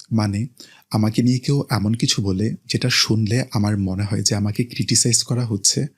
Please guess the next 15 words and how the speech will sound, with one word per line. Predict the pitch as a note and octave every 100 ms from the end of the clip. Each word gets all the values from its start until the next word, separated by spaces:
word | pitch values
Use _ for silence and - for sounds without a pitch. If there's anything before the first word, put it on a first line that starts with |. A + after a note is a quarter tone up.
| _
সাথে | - - A2 -
সাথে | - A#2 C3+
আমাদের | C#3 A2 G2+ A2+
ব্রেনের | G#2+ G#2+ G2+ A2+ - - _ -
অ্যামিগডালা | A2+ G#2+ G2+ A2 D#3
সক্রিয় | - - G#2+ - G2+
হয়ে | G2
যায়, | G2+ - - - -
যেটা | - A2 B2
থেকে | A#2+ A#2+ - B2+ -
আমরা | - G2+ G#2 B2
মূলত | A#2+ G2+ F#2+ C3 G3 - -
ইমোশনাল | A2+ G2+ - G2 F#2+
রেসপন্স | G#2 - G#2 G#2+
করি। | - -